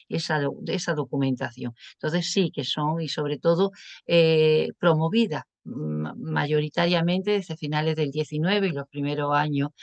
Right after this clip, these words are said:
eh, del siglo veinte, promovidas por este erudito José Gestoso, que se empeñó, eh, encarecidamente en la realización de las mismas,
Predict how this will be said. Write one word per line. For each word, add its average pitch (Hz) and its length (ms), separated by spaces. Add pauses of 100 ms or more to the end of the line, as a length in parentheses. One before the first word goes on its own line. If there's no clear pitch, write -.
(180)
eh, 147 180
del 143 140
siglo 156 360
veinte, 160 500 (200)
promovidas 160 640 (100)
por 160 380
este 160 300
erudito 156 520
José 156 300
Gestoso, 156 720 (240)
que 147 100
se 151 120
empeñó, 143 640 (240)
eh, 110 320
encarecidamente 147 1080 (240)
en 160 340
la 143 280
realización 135 640
de 127 80
las 120 160
mismas, 123 400